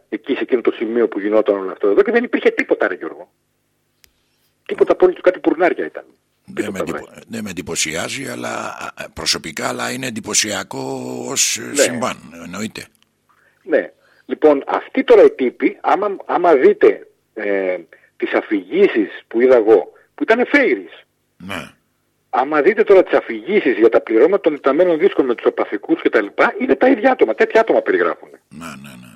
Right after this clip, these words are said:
Speaker 2: ναι.
Speaker 1: Ε, αυτοί λοιπόν
Speaker 2: Λοιπόν.
Speaker 1: ήταν ultra terrestrials. Ένα παράδειγμα. σας
Speaker 2: Πάμε
Speaker 1: φέρνω.
Speaker 2: σε μια
Speaker 1: Αυτή την
Speaker 2: άλλη.
Speaker 1: ιστοριούλα. Έχω και άλλες εμπειρίες παράξενες, ακόμη πιο παράξενες από αυτή.
Speaker 2: Άσε να τους πούμε άλλη
Speaker 1: Αλλά
Speaker 2: φορά.
Speaker 1: αυτή επειδή λέγεται γρήγορα, οι άλλοι θέλουνε,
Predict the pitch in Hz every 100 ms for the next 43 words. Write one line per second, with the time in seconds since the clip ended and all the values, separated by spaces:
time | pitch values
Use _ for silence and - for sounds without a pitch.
0 | 50 50 _ _ _ _ _ _ - 240
1 | 226 - - 262 220 233 240 240 185 214
2 | 240 247 208 196 - 101 78 - _ _
3 | _ _ _ _ - 110 107 107 101 78
4 | 78 - 117 120 - - - 117 107 110
5 | 151 - 131 131 104 - 170 226 240 147
6 | - 110 101 - 98 90 - 104 - 120
7 | 110 - 107 98 98 87 - - - 151
8 | 143 - 147 165 147 151 147 - 240 196
9 | 202 226 214 - 143 170 208 131 131 160
10 | 175 - 190 185 180